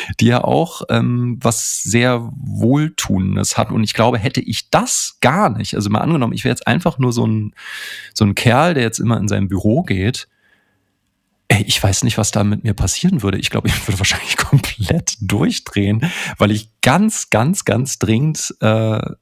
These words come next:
so den Austausch brauche, egal in welcher Form,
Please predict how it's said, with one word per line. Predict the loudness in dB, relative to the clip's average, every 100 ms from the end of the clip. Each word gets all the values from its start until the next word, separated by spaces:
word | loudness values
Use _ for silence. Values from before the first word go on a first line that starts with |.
| _
so | -4 0 0 -2
den | -4 -6 -6 -6 -8 -2 0 0
Austausch | 0 2 2 2 0 2 2 0
brauche, | 0 2 2 0 0 2
egal | 2 4 4
in | 2 0
welcher | 0 0 -2
Form, | 0 2 2